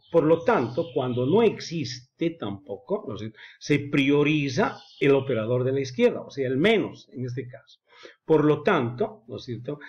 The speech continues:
La siguiente operación o la siguiente secuencia de operación debe ser la resta. O sea, ¿qué va a restar? Todo lo anterior, todo lo que ya se hizo, uno, dos, que es todo esto, menos D. Esa va a ser la tercera operación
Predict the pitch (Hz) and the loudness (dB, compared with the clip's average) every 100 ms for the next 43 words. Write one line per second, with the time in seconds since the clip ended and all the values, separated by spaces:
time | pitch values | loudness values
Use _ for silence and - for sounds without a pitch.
0 | - - 127 123 131 160 202 202 202 170 | -16 -6 -4 -2 0 2 2 2 2 2
1 | 160 123 123 143 160 170 170 - 120 101 | 0 0 -2 0 2 2 -2 -8 -6 -6
2 | - 120 139 170 165 123 120 151 175 156 | -8 -4 0 0 -2 -4 -4 -2 0 0
3 | 139 123 131 104 151 151 131 123 120 135 | 0 0 -2 -4 -2 0 0 0 -2 -4
4 | 120 165 - _ 107 98 147 - - - | -2 -6 -8 _ -12 -4 -2 -4 -14 -20
5 | - _ - 123 240 233 180 170 - 185 | -20 _ -10 -2 2 2 2 -2 0 0
6 | 127 - - - _ 285 320 311 247 190 | 0 -4 -20 -20 _ 0 4 6 6 4
7 | 190 175 156 156 165 226 - _ 185 175 | 4 2 4 4 4 2 -4 _ 0 2
8 | 151 151 151 151 151 147 147 - 180 180 | 2 2 2 4 2 2 0 4 6 6
9 | 151 135 135 123 127 190 170 139 - 151 | 4 -2 -4 -4 4 4 4 0 -4 -4
10 | 127 196 180 156 151 156 - - - - | -2 2 4 4 4 0 -4 -12 -12 -20
11 | - 151 165 240 277 269 262 262 262 240 | -6 2 6 6 6 4 2 2 2 0
12 | 151 139 190 - - - 165 151 135 127 | 0 0 0 0 -14 -6 -2 0 0 -2
13 | 135 120 123 120 127 104 107 - - - | -2 -4 -6 -8 -8 -10 -12 -20 -20 -20
14 | - | -20